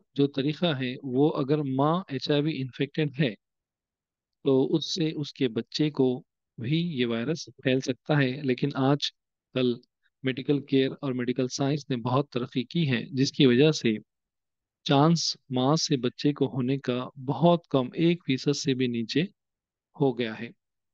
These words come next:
तो ये तीन मन-, मेन वजूहात है जिनकी वजह से एचआईवी वायरस लोगों में फैलता है। तो घबराने की कोई बात नहीं, डरने की कोई बात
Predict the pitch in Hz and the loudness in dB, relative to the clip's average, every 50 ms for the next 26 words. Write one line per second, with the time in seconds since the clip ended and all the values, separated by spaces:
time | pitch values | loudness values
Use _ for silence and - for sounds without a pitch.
0 | _ _ - 143 143 139 139 160 165 170 143 160 - 170 175 180 180 156 143 139 | _ _ 0 0 0 2 2 2 0 0 0 -2 0 2 2 2 2 2 0 0
1 | 147 151 135 135 135 139 147 156 160 156 139 120 120 135 139 - - 156 170 175 | -2 -4 -4 -2 0 2 2 2 2 2 2 2 2 -2 -2 0 0 -2 -2 -2
2 | - - 131 110 110 _ 127 123 135 135 131 - - 127 123 120 120 135 147 - | -2 -6 -10 -10 -10 _ -8 -8 -6 -6 -6 -4 0 2 4 4 4 4 2 2
3 | - 127 127 - 127 120 - - 127 123 123 120 113 117 117 123 160 165 - - | -2 -4 -4 -2 -4 -4 0 0 2 4 4 4 4 2 2 2 0 -2 -2 -8
4 | _ _ _ _ _ _ _ _ _ _ - 127 123 123 113 117 123 123 139 185 | _ _ _ _ _ _ _ _ _ _ -2 0 0 0 0 -2 -4 -2 -2 -2
5 | 226 - _ _ _ _ _ - 160 170 180 170 - 120 107 104 110 107 _ _ | -4 -4 _ _ _ _ _ -8 -6 -6 -6 -6 -8 -12 -12 -12 -14 -18 _ _
6 | _ _ _ _ _ _ _ _ _ _ _ _ _ _ - 143 123 - 139 123 | _ _ _ _ _ _ _ _ _ _ _ _ _ _ 2 2 4 4 2 0
7 | 139 147 156 165 165 156 - - - 156 147 135 127 139 143 139 - 147 143 135 | 2 2 4 2 2 -2 -4 -4 0 0 2 2 2 2 0 0 0 -2 -2 0
8 | 120 127 120 123 135 139 135 135 117 123 123 120 113 120 123 131 | 0 -2 -2 0 -2 -4 -2 -2 0 2 2 2 2 0 -2 -2